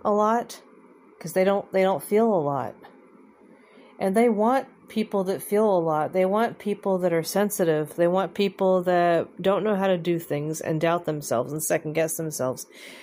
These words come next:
They want people like us, and all, 'cause I'm including myself, to stay that way so they can continue to pick on us.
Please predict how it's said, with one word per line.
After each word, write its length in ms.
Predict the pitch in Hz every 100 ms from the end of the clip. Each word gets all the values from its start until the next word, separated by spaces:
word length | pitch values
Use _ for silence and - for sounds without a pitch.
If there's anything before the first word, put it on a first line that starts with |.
| - -
They 100 | -
want 240 | 196 233 220
people 360 | 220 220 220
like 260 | 202 175 170
us, 400 | 160 170 165 -
and 100 | 190
all, 200 | 175 - -
'cause 120 | 170
I'm 220 | 175 175
including 420 | 165 - 185 180
myself, 520 | 165 156 - 156 156 -
to 100 | 190
stay 300 | - 220 262
that 260 | 220 131
way 360 | 131 127 120 139 - - - -
so 140 | -
they 140 | 175
can 180 | 180 208
continue 420 | 190 214 185 175 170
to 80 | 185
pick 260 | 220 220
on 160 | 233 175
us. 400 | 139 135 -